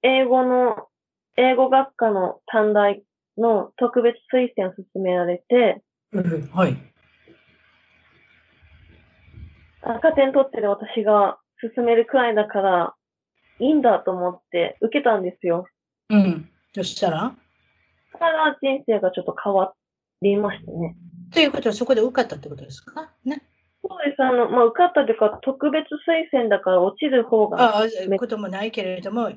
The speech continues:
Speaker 2: 今までそんなに英語の成績は素晴らしいわけじゃなかったけれども、これで英語とのお付き合いが始まったと言ったらいいんですかね。今ももちろん英語で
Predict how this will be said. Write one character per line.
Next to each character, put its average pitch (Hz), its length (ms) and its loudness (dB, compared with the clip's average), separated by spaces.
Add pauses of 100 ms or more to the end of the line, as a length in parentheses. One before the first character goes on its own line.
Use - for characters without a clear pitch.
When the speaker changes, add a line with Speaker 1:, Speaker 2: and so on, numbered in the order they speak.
Speaker 2:
今 240 220 -2
ま 233 80 -2
で 208 80 -6
そ 302 200 -6
ん 330 40 -4
な 339 100 0
に 330 80 -2
英 339 160 0
語 349 100 -6
の 349 140 -6
成 330 140 -4
績 320 280 -6
は 311 60 0
素 294 140 -8
晴 349 120 2
ら 349 60 0
し 339 100 -10
い 294 40 -8
わ 294 100 -2
け 294 80 -6
じ 262 60 -2
ゃ 254 40 0
な 277 140 0
か 277 80 -4
っ 277 60 -6
た 277 100 -4
け 262 100 -2
れ 262 120 4
ど 277 80 0
も、 294 280 2 (300)
こ 277 120 0
れ 262 100 8
で 254 320 4
英 277 140 6
語 277 140 0
と 277 140 0
の 226 140 2
お 208 80 -6
付 - 180 -14
き 277 140 0
合 247 80 4
い 226 80 2
が 247 80 2
始 202 240 -6
ま 202 100 -6
っ 190 60 -10
た 175 100 -6
と 151 140 -10
言 190 340 -14
っ 185 100 -18
た 151 120 -12
ら 156 80 -14
い 165 60 -14
い - 20 -20
ん 156 160 -20
で - 80 -16
す - 100 -20
か 220 100 -12
ね。 392 220 -6 (280)
今 185 220 2
も 170 80 2
も 180 160 -4
ち 269 100 0
ろ 170 100 -6
ん - 20 -6
英 180 100 -2
語 175 120 -6
で 170 180 -4